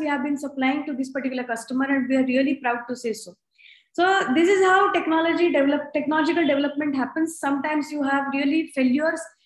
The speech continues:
in the, uh, say, process, but one should not, uh, get bogged down by the difficulties and we should keep trying. The way we are ke-, trying to connect, reconnect, reconnect right now. <laughs>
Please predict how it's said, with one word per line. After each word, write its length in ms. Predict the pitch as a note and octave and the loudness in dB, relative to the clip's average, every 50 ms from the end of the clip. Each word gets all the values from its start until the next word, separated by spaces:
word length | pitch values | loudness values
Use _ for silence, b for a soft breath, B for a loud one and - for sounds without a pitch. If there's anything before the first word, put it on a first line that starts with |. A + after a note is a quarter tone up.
| b b - | b b -4
in 180 | C#4+ C#4 C#4 C4+ | 0 0 2 2
the, 80 | C#4+ | 2
uh, 520 | C#4+ C#4+ C#4 C4+ - - B3+ B3+ B3+ B3 A#3+ | 2 0 0 0 -2 -2 -2 0 0 0 -2
say, 180 | - C4+ B3+ | -2 -4 -4
process, 520 | C4 C4+ C4 B3+ C4 D4 D#4 F4 - - - _ _ _ _ _ | -2 -2 -2 -2 0 -2 -2 -2 -4 -6 -12 _ _ _ _ _
but 140 | C4 C#4+ C#4 B3+ A#3+ B3+ | -2 -2 -2 -2 -2 -2
one 200 | C4 D4 D#4+ D#4 | 0 2 2 2
should 160 | D#4+ E4+ C#4+ | 2 2 2
not, 380 | D4+ D#4 D#4 D#4+ D#4+ D#4+ - - | 4 4 4 4 2 0 -2 -4
uh, 200 | - C#4+ C4+ C4+ | -2 0 0 0
get 280 | B3+ C4 C#4+ D4 B3 A3+ | 0 0 -2 -2 -2 0
bogged 260 | B3 B3 B3 B3 - | -2 -2 -2 -2 -2
down 260 | D4 C#4+ D4 D4+ D4 | -2 0 0 0 0
by 120 | C#4+ C#4 - | 0 0 0
the 80 | C#4+ | 0
difficulties 720 | C4 B3+ - - C4 - C4 B3+ C4 B3+ C#4 D4 C#4+ C4+ | 0 -2 -2 -4 -6 -4 -2 -2 -2 -4 -4 -6 -4 -4
and 180 | C#4+ C4+ C4+ B3+ | -2 -2 0 0
we 220 | C4 C4+ C4 - | -2 -4 -6 -8
should 180 | - - D4 - - _ | -8 -10 -10 -10 -4 _
keep 260 | F4 F4+ F4+ - - | -4 -4 -4 -6 -6
trying. 280 | A#3 A3 G3 F3 D#3+ - b b b b b _ | -6 -4 -4 -4 -8 -10 b b b b b _
The 100 | A#3 C#4+ | -2 0
way 160 | D4 E4 E4+ | 2 2 4
we 140 | D#4 D#4+ D#4+ | 4 4 4
are 180 | D#4+ D#4 D#4 - | 4 4 2 0
ke-, 360 | D#4 D4+ D4+ C#4 C4 C4+ C4+ | -2 0 0 0 -2 0 0
trying 340 | D4 D4 C#4+ D#4 D#4+ D4+ C#4 | 0 0 2 4 2 2 2
to 200 | D#4+ D#4 - - - | 2 0 0 0 -2
connect, 340 | D4+ D4 D#4 D#4 C#4 B3+ C4+ | 0 0 0 0 -2 -2 -2
reconnect, 520 | C#4+ D#4+ D#4+ - D4 C#4 C#4+ C#4+ C4+ C#4 | -2 -2 -2 -2 -2 -2 -2 -2 -4 -4
reconnect 480 | C4+ D4 C4+ - C4+ C4 C4+ C4+ C4 - _ _ B3 | -4 -4 -4 -2 -2 -2 -2 -4 -6 -12 _ _ -2
right 200 | B3 A#3+ A#3+ A#3+ | -2 -2 -2 -4
now. 240 | A3 - - - - | -6 -6 -6 -2 -2
<laughs> 220 | D#4+ D4+ - - | -2 0 0 -4